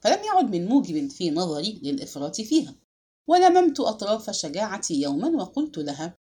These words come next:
"كأنك تقاطعين بيتاً يا عزيزتي، فهلا أقللت من هذه الزيارات المتواصلة؟" وحدجتني بنظرة مريبة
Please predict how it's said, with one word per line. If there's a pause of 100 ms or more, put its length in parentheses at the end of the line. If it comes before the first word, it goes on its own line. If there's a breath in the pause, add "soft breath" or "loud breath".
(280)
"كأنك
تقاطعين
بيتاً
يا
عزيزتي، (420)
فهلا
أقللت
من
هذه
الزيارات
المتواصلة؟" (500)
وحدجتني
بنظرة
مريبة